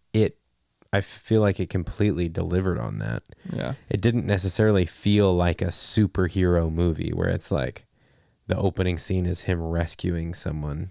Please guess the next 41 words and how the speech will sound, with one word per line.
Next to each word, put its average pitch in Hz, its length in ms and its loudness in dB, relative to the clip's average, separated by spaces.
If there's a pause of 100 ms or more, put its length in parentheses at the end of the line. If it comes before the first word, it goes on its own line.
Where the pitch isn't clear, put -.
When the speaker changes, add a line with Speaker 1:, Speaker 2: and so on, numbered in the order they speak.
(120)
Speaker 1:
from, 80 340 -4
like, 76 220 -8
some 92 260 -2
danger. 87 600 -6
It's - 140 -10
like, 78 100 -4
Speaker 2:
Yeah. 73 160 -6
Speaker 1:
no, 90 120 2
the - 220 -6
opening 90 320 0
scene 85 200 -2
is 87 100 -2
someone 78 300 -4
getting 71 240 -6
murdered. 58 400 -8 (680)
Speaker 2:
Yeah. - 140 -6 (280)
Speaker 1:
And 87 200 0
that's 87 440 -2 (360)
what 90 320 0
Batman, 76 540 -2 (260)
like, 87 280 -2
begins 82 460 -4
his 85 140 -6
investigation - 640 -8
Speaker 2:
Yeah. - 80 -4
Speaker 1:
with, - 120 -8
is 87 120 -8
that - 180 -8
murder. 76 360 -4 (440)
Also, 123 280 4
I 95 40 2
wanna 92 180 2
mention 90 480 -4 (420)
when 101 260 0
Batman 92 580 2 (600)
first 104 320 2
shows 95 220 2
up 92 160 2
in 90 120 0
his 87 180 0
suit 92 440 2